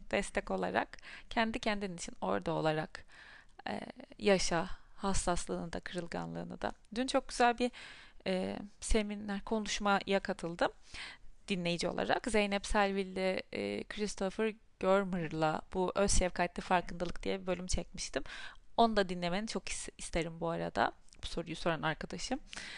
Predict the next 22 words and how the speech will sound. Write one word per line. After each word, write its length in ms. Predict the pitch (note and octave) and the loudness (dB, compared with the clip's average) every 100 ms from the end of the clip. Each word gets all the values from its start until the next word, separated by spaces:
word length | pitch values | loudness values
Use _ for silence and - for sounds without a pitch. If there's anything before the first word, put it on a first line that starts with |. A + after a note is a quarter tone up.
| - - - - - | -14 -16 -16 -12 -12
E, 80 | - - - | -12 -18 6
oradan 520 | - A#3+ G#3 G3 F#3 | 12 12 12 6 6
da 220 | F3 F3+ - | 8 8 8
birazcık 420 | F#3 E3+ E3+ - | 6 6 6 2
feyz 200 | F#3+ F3+ | 6 6
alarak 420 | F3 D#3 E3+ - | 6 4 2 0
bu 180 | E3 D#3+ - | -2 -2 2
verdiğim 400 | E3 D#3 D#3 D3+ - - - - - - - - - - - | 2 2 -2 -8 -10 -20 -14 -12 -10 -12 -14 -18 -16 -16 4
örneği 440 | F#3 F3+ E3+ E3 | 4 6 0 0
verdim. 360 | D3+ D#3 D3 - - - - - - | 0 -2 -2 -6 -10 -20 -20 -18 2
Hassas 520 | A3+ - G#3 G3+ - | 2 4 2 2 -2
ve 60 | |
kırılgansan, 880 | G3 F3+ F3+ - G3+ A3+ - F3 G#3 - - - - - - - - - - | -2 -2 -4 -4 -6 -6 -4 -4 -4 -14 -16 -14 -14 -16 -18 -20 -20 -14 -10
e, 160 | - - - - G#3+ | -8 -8 -10 -10 -4
bunu 200 | A#3 B3+ | -2 2
değiştirmeye 540 | A3 G#3+ G3+ - A3+ A3+ | 4 4 0 -2 -2 0
çalışarak 760 | G#3+ - A3+ G3+ G3+ - - | -2 -2 0 4 2 0 -6
bir, 100 | G#3+ - - - - - - - - - - - | -6 -6 -16 -20 -20 -18 -18 -20 -20 -20 -20 -12
mm, 480 | F#3 E3 E3+ F3 | -10 -8 -10 -6
cevap 360 | F3 G3 G3+ G#3+ | 2 4 4 2
aramaktansa 840 | G3+ F#3+ F#3+ - G3+ F#3+ - F3+ - | -2 -2 -4 -2 -2 -2 0 0 2
önce 400 | A3 G#3+ G#3+ | 0 0 0